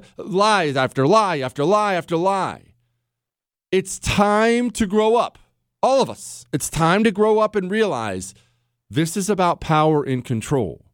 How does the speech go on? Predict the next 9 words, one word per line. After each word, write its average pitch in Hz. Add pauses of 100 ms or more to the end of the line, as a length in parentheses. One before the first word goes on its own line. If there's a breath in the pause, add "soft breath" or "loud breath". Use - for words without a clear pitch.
(500)
and 127
they're 175
not 180
going 165
to 139
get 151
tired 156
of 80
it. -